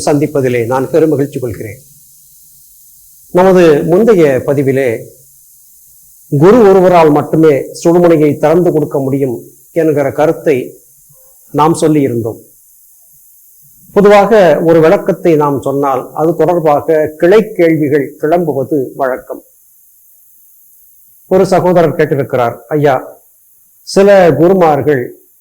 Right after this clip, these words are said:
சுழுமுனையை திறந்து விடுவதாக சொல்லுகிறார்களே, அன்றியும் ஏராளமாக புதிது புதிதாக நிறைய குருமார்கள் உருவாகி கொண்டே இருக்கிறார்கள்.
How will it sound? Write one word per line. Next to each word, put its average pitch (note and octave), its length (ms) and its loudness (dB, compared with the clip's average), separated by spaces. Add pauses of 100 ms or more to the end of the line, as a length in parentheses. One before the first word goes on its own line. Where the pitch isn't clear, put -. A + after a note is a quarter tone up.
(420)
சுழுமுனையை F3+ 560 4
திறந்து F3+ 380 2
விடுவதாக D3 760 0
சொல்லுகிறார்களே, B2+ 840 -2 (1600)
அன்றியும் F3+ 600 2
ஏராளமாக F3 1000 2 (100)
புதிது G3+ 300 2
புதிதாக D#3+ 720 2
நிறைய E3 460 2
குருமார்கள் D#3+ 520 2
உருவாகி D3+ 480 0
கொண்டே C#3 260 -4
இருக்கிறார்கள். B2 680 -8